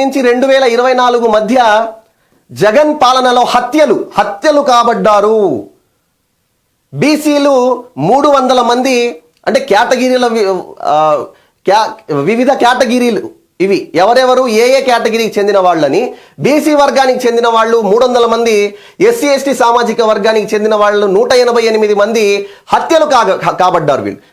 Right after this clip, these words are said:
మైనారిటీలు పదకొండు, మహిళలు తొమ్మిది వందల తొంభై ఒకటి, పార్టీ కార్యకర్తలు ఈ డెబ్బై తొమ్మిది,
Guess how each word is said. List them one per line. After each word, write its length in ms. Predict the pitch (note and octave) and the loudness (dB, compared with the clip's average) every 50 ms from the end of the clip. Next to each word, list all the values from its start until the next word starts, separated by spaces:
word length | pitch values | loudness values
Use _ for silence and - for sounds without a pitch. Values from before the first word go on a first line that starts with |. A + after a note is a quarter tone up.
| _ - D#3+ | _ -2 0
మైనారిటీలు 640 | G#3+ B3 C#4 D4 D4+ D4 D4 D4 C#4+ C#4 C4+ B3+ B3 B3 A#3 A#3+ - - - _ _ | 2 2 2 2 2 0 0 -2 0 2 4 4 4 2 2 -2 -8 -14 -18 _ _
పదకొండు, 460 | F#3+ G#3+ A#3+ G#3+ A#3+ B3+ B3 A#3 A#3 G#3+ G#3 G#3 G#3 - - - - C#3 E3+ | 0 0 2 2 2 2 2 2 2 2 2 0 -2 -6 -14 -8 -4 0 0
మహిళలు 440 | G3 A#3+ C#4+ D4+ D#4 D4+ D4 C#4 C4 B3 A#3+ A#3 - - - _ _ G#3 | 2 2 2 2 2 2 4 4 2 2 0 -2 -8 -12 -20 _ _ -2
తొమ్మిది 260 | A3+ B3 C4 B3+ C4+ C4 | 0 0 0 0 0 0
వందల 220 | C4 B3 B3+ B3 A#3 A#3+ | 2 2 2 0 2 0
తొంభై 240 | G#3 G3+ G#3+ B3 B3 B3 A#3+ | 0 0 2 2 2 2 2
ఒకటి, 260 | A#3+ A#3 A#3 A#3 A3 G#3 G3 G3 - - _ _ G3 | 0 -2 0 0 0 0 -2 -2 -8 -16 _ _ 0
పార్టీ 280 | A3 C4 C#4 C4+ B3+ A#3 C4+ | 0 0 0 0 -2 0 2
కార్యకర్తలు 540 | C4+ C4 C4 C4 B3+ C4 - - C4 B3+ B3 A#3 G3+ | 0 2 2 0 0 0 -2 0 -2 -2 0 0 -2
ఈ 40 | G#3 G3 - E3 | -4 -4 -2 0
డెబ్బై 240 | G3 G#3+ F#3 A#3 A#3 A#3 A#3+ | 0 2 2 2 2 2 0
తొమ్మిది, 320 | A#3 A#3 A3+ G#3+ G#3+ G#3 | 0 0 0 0 0 0